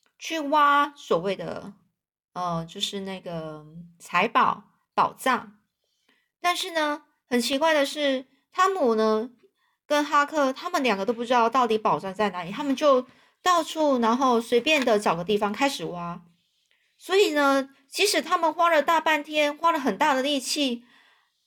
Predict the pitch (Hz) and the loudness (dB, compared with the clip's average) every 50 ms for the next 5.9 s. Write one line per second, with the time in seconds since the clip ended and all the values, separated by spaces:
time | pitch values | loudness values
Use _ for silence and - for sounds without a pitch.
0 | _ _ _ _ - 359 381 381 381 320 269 226 180 156 185 208 - - 208 196 | _ _ _ _ -4 -4 -2 0 2 2 2 2 0 -2 -6 -12 -4 -2 0 0
1 | 247 247 240 233 233 220 208 185 165 - - - - _ _ _ _ _ _ _ | 2 0 0 0 0 0 0 0 -2 -2 -6 -12 -20 _ _ _ _ _ _ _
2 | _ - 214 185 180 190 226 254 240 220 208 190 180 190 226 - _ _ _ - | _ 0 2 2 2 4 4 4 4 4 4 4 2 0 -4 -10 _ _ _ -4
3 | - 202 202 226 220 196 190 185 185 190 240 240 _ _ _ _ _ _ _ _ | -2 0 0 0 0 -2 -6 -8 -10 -12 -14 -16 _ _ _ _ _ _ _ _
4 | _ _ _ _ _ _ _ _ _ _ _ _ _ _ _ _ _ _ _ _ | _ _ _ _ _ _ _ _ _ _ _ _ _ _ _ _ _ _ _ _
5 | _ _ _ _ _ _ _ - 269 269 254 240 214 214 208 208 220 - | _ _ _ _ _ _ _ 0 2 2 4 4 2 2 2 0 -2 -4